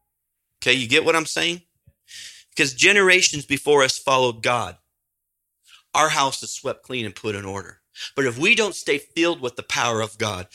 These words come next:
if we don't pass on and, and allow each generation to seek God and to find him for themselves, when that devil comes back and says, "Hey, I want, I want you," <laughs> and he finds our, our culture bankrupt, devoid of the Spirit of God,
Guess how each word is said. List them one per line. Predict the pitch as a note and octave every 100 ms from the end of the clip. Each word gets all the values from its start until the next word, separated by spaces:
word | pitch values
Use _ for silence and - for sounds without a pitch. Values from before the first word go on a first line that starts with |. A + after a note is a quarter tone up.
| - G#2
if | A#2+
we | D3 F#3+
don't | F#3+ C3+ - -
pass | F3 E3+ -
on | E3 E3+ C#3 A2+ - -
and, | C3+ C3
and | C#3+ C3
allow | C3+ D3 C#3
each | E3+ F#3+ -
generation | F#3+ E3+ D#3 D#3 -
to | A2+
seek | A2+ - E3 -
God | D3+ D3 C3
and | A#2
to |
find | - - D3 D3+
him | B2+
for | - B2+
themselves, | A2 G#2 C#3 A#2 - - - -
when | C3+ C#3
that | E3+ - _ _
devil | D#3+ E3+ D3+
comes | - C3 B2
back | C#3+ D3 -
and | A#2 A2
says, | C3 A#2+
"Hey, | C#3 C#3
I | C3
want, | C3+ D3+ - D2+ _ -
I | A#2+
want | A#2 D3 -
you," | G#2+ G2 - C#3+
<laughs> | - - -
and | B2
he |
finds | B2 D3 D3 C3+ - _ _
our, | A#2 C3+ A#2+ -
our | C3 C#3 C3+ A#2
culture | - D#3 D#3 - - G#2+
bankrupt, | G#2+ _ D3 D3 C#3 G2 - - - _ _ _ _ _ _ _ _ _ _ _
devoid | A#2+ A2+ C3+ D3 C3+
of | A#2
the | A2+
Spirit | - B2 A#2 G#2+
of | G2
God, | A2 G#2+ F#2